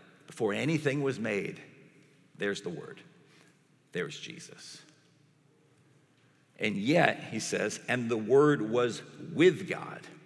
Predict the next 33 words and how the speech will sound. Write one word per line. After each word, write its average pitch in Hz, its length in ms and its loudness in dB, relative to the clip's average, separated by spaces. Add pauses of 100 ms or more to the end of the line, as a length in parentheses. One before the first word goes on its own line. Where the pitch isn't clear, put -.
(360)
And 113 120 -4
so 143 220 6
we've 120 300 -2
got 147 280 4
this 135 240 4
person 185 560 4
that 131 140 4
is 123 420 -2 (540)
Jesus, - 840 -2 (640)
and - 80 -10
you've 107 120 -4
got 123 180 4 (220)
what 110 120 0
we 117 340 0 (280)
begin 131 280 0
to 127 40 0
see 131 160 -2
some 123 180 -4
Trinitarian 135 680 0
theology 120 520 2
begin 110 380 -4
to - 140 -4
emerge, 101 340 -2
that 107 120 -4
you've 107 120 -8
got 110 220 0
God 123 220 4
the 139 80 -2
Father 101 360 -2
and 113 100 -4
you've 107 140 -6
got 110 220 -8
God 101 340 -4